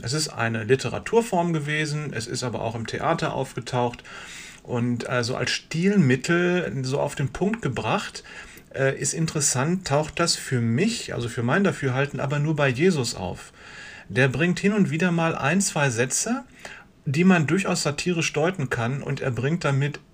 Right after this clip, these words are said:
echt was auf den Punkt. Und damit hat Jesus etwas, ähm, erfunden, was eigentlich in unserer Zeit so als satirischer Scherz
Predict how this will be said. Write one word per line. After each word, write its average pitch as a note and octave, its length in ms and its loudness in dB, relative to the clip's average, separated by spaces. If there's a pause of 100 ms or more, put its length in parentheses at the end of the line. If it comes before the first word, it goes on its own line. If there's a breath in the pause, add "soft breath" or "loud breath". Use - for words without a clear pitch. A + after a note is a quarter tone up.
echt D#3 260 0
was C#3 140 -2
auf C3+ 200 -4
den B2+ 100 -4
Punkt. A2 400 -4 (360 loud breath)
Und C3 200 2
damit G3 360 6
hat D3+ 180 0
Jesus F#3 600 2 (220)
etwas, - 840 -2 (140)
ähm, C3 640 -2 (140)
erfunden, D#3+ 840 2
was C#3 260 -2
eigentlich F3 680 0 (560 loud breath)
in C#3 400 0 (360)
unserer E3+ 560 2
Zeit D3+ 960 2
so C3+ 400 -4
als - 680 0
satirischer C3+ 920 0
Scherz - 920 0